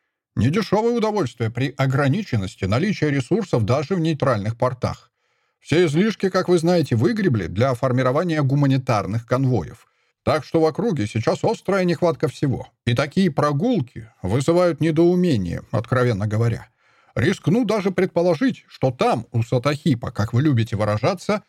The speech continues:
что-то пошло не так. Ведь австралийцы в бой так и не вступили, а без них такая атака превращается в форменную авантюру». Я прошелся вдоль стола, краем глаза видя,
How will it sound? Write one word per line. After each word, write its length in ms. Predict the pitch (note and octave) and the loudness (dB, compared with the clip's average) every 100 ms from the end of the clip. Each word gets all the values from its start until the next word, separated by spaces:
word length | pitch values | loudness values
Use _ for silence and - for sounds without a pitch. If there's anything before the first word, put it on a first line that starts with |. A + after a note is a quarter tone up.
| _ _ | _ _
что-то 420 | - - G3+ B3 A#3+ | -20 -2 0 2 0
пошло 360 | F3+ - E3 | -2 0 0
не 120 | C#3+ | 0
так. 420 | C3 - - - _ _ _ - | -2 -6 -10 -20 _ _ _ -4
Ведь 160 | A#2 | 0
австралийцы 680 | C#3+ C3+ D3+ D#3+ F#3+ D3+ A#2 | -2 0 2 4 2 0 -2
в 80 | G2+ | 0
бой 240 | G#2 F#3 | 0 0
так 260 | - D#3+ - | 0 -2 0
и 80 | D3 | 0
не 180 | A#2+ C3+ | 0 -2
вступили, 760 | - - A#2+ F3+ G#3+ F#2+ - _ _ _ | -4 -2 0 0 0 -2 -6 _ _ _
а 140 | - D#3 | -2 2
без 200 | F#3 D#3 | 2 4
них 280 | G#3 A#3+ - | 2 2 0
такая 360 | C3 D3 D3+ | 0 2 2
атака 320 | C#3+ E3 E3 D3 | 2 0 -2 -2
превращается 840 | C#3+ C3+ C3 - D#3 D3+ - C#3 | -2 0 -2 0 0 0 -2 -4
в 80 | A#2+ | -2
форменную 640 | - F#3 F#3 E3+ E3+ E3 | 0 0 0 0 2 2
авантюру». 640 | C#3+ C#3 A#2+ F#2+ F2+ E2 - _ _ _ _ _ - | 2 0 -2 -4 -8 -8 -14 _ _ _ _ _ -6
Я 240 | G2 G#2+ - | 0 0 2
прошелся 540 | D4+ - E3 D3+ C#3 | 0 0 0 0 0
вдоль 260 | B2 B2 A2 | 0 0 -2
стола, 440 | - G#2 G2+ E3 | -2 0 0 -2
краем 400 | - B2 A#2 G#2 | 0 0 0 0
глаза 320 | A#2+ A2 G#2+ | 0 0 0
видя, 340 | G#2 F3 E3+ | 0 0 -2